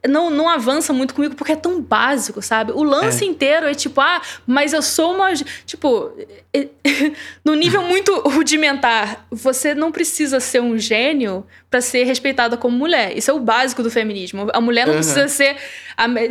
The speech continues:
Speaker 1: isso t-, também pro, pro racismo, pra várias coisas. Você não precisa ser o melhor do seu campo pra merecer respeito. Você deveria merecer respeito sendo medíocre, <laughs> sabe? <laughs>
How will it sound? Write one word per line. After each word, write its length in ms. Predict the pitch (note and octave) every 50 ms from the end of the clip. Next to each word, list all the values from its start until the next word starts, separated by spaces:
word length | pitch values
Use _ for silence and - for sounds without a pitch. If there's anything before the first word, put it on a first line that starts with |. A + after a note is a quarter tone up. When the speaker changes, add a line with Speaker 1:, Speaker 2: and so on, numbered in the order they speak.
| C4+ C4+
Speaker 1:
isso 180 | B3+ - -
t-, 120 | - - -
também 320 | - - F#3 F3+ F#3 G#3+
pro, 180 | G3+ F#3+ G3+ G3
pro 140 | - A#3 A#3+
racismo, 360 | D#4+ E4 - - D#4 C#4+ C4 A#3+
pra 100 | - A3+
várias 220 | B3 C#4 D4+ -
coisas. 180 | - A3+ G3 G#3
Você 140 | G#3 A#3 -
não 80 | D#4 E4
precisa 160 | - - E4+
ser 100 | - F4
o 40 | E4
melhor 520 | D4+ D#4+ E4 D4+ B3+ A#3+ B3 C4 C#4 D4+
do 120 | A#3+ C4 C4+
seu 180 | - C#4 C4
campo 420 | B3 - A#3+ A3+ A3+ A#3 A3+ A#3+ A3+
pra 120 | - B3+
merecer 280 | C4 C#4 B3+ B3 - A3+
respeito. 440 | B3+ C#4+ - - E4 C4 A3+ A3+ G3
Você 140 | G3+ - G#3+
deveria 360 | A3 A3 B3 B3 A3+ C4+ E4 E4+
merecer 280 | D#4 C#4+ C4+ - C4
respeito 460 | C4+ C4 - - A3 G#3+ G#3+ - D#4+ - - - _ _ -
sendo 320 | - - D#4 C4 B3 A#3
medíocre, 560 | A#3+ D4+ E4+ E4+ G4 F4 B3 - G#3 - - - - - - - - F#4+ -
<laughs> 360 | - - F4+ - - - F4+
sabe? 280 | - A3+ G3+ F#3+ F3+ -
<laughs> 80 | C#4